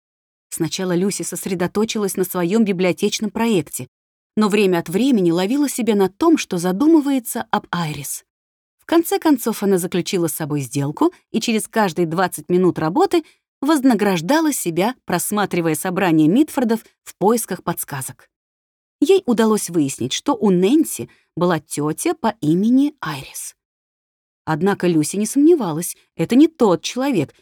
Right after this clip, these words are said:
ведь в дарственной надписи Нэнси говорилось о друге.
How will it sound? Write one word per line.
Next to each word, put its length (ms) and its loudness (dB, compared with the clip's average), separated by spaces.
ведь 220 0
в 100 -6
дарственной 640 0
надписи 460 0
Нэнси 380 2
говорилось 600 0
о 120 0
друге. 560 2